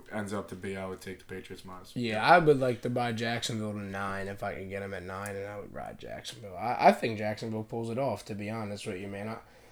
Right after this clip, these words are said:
Speaker 1: No chance.
Speaker 2: I, you could say no chance, and people have said no chance when Joe Flacco's team went in there and beat the Pats. Like, it don't,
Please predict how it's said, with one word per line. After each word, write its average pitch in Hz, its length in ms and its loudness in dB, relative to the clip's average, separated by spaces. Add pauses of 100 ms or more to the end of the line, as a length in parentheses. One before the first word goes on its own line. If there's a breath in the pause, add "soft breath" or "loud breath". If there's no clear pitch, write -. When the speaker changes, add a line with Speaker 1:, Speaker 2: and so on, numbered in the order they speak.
Speaker 1:
No 104 80 -6
chance. 95 280 -10 (360)
Speaker 2:
I, 143 160 4 (220)
you 156 140 2
could 220 140 4
say 202 160 6
no 196 120 8
chance, 165 480 6
and 120 100 0
people 156 200 6
have 139 80 4
said 151 160 10
no 147 180 12
chance 156 380 10
when 135 400 6
Joe 147 220 12
Flacco's 160 520 12
team 127 240 8
went 123 180 8
in 120 100 8
there 120 220 6
and 117 160 4
beat 127 180 4
the 131 80 -2
Pats. 120 480 4
Like, 120 260 2
it 139 120 2
don't, 151 260 6